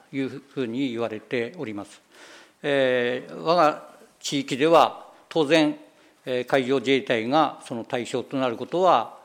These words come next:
あー、分かりうるわけでありますが、海上自衛隊に関連する施設、または航空、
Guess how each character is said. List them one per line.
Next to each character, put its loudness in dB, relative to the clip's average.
あ -8
ー、 -18
分 -10
か -4
り -6
う -16
る -10
わ -6
け -10
で -10
あ -8
り -12
ま -8
す -18
が、 0
海 0
上 6
自 0
衛 8
隊 6
に 4
関 2
連 0
す -6
る -2
施 -10
設、 -2
ま 0
た 0
は 4
航 -2
空、 -2